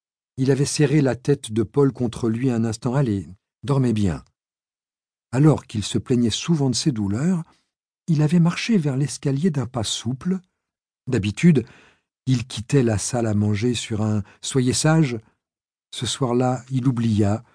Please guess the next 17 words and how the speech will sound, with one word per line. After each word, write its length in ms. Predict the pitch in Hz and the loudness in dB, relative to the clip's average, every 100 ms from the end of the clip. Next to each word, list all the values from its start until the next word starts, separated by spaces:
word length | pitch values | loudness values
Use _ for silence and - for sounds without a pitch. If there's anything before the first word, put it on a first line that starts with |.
| _ _ _ _ _ _ - | _ _ _ _ _ _ 0
Le 80 | 123 | 2
lendemain, 520 | 117 101 104 95 92 _ _ _ _ _ | 2 2 2 2 -2 _ _ _ _ _
il 120 | 131 104 | 2 2
était 200 | - 78 | 2 -2
mort. 400 | 69 - _ _ _ _ _ _ _ _ _ _ _ _ _ _ _ _ _ _ _ _ _ _ - | -4 -10 _ _ _ _ _ _ _ _ _ _ _ _ _ _ _ _ _ _ _ _ _ _ 0
Tandis 340 | 127 127 180 | 2 6 4
que 120 | - | 4
dans 140 | 104 101 | 2 2
la 140 | 104 | 0
cour 280 | - 165 123 | 2 2 4
de 80 | 101 | 2
l'hôtel 320 | 101 95 123 | 0 0 -2
particulier, 760 | 113 - 104 - 107 117 135 135 _ _ _ _ _ _ | -4 -10 -12 -6 -2 2 0 -2 _ _ _ _ _ _
le 160 | 101 104 | -2 -2
char 320 | - 143 120 | 2 0 0
funéraire 640 | - 107 101 104 110 - | -2 0 0 0 -2 -2
avançait, 600 | 110 98 98 - 147 160 | -4 -2 -2 0 0 0